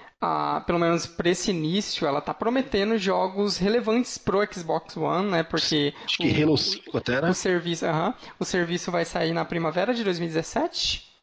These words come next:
Speaker 1: que
Speaker 2: Sim.
Speaker 1: é no próximo, próximo semestre, et cetera, né? E, próximo semestre não, ainda nesse semestre, né, até em junho, se eu não me engano.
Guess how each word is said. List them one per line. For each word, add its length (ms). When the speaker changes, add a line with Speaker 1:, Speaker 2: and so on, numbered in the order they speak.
Speaker 1:
que 220
Speaker 2:
Sim. 380
Speaker 1:
é 640
no 160
próximo, 440
próximo 440
semestre, 580
et 100
cetera, 380
né? 140
E, 1080
próximo 260
semestre 280
não, 100
ainda 280
nesse 220
semestre, 520
né, 80
até 240
em 100
junho, 360
se 100
eu 40
não 60
me 60
engano. 300